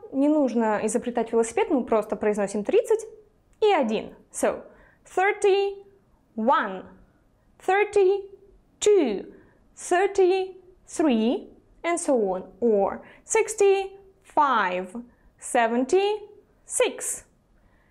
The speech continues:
eighty-nine. Если у нас цифра больше ста, то между сотней и десятками мы ставим, а, союз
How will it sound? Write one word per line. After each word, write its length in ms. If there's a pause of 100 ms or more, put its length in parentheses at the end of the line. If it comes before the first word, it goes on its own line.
(280)
eighty-nine. 2000 (1200)
Если 400
у 80
нас 220
цифра 420
больше 480
ста, 560 (300)
то 180
между 380
сотней 720
и 200
десятками 760
мы 320
ставим, 640 (340)
а, 180
союз 440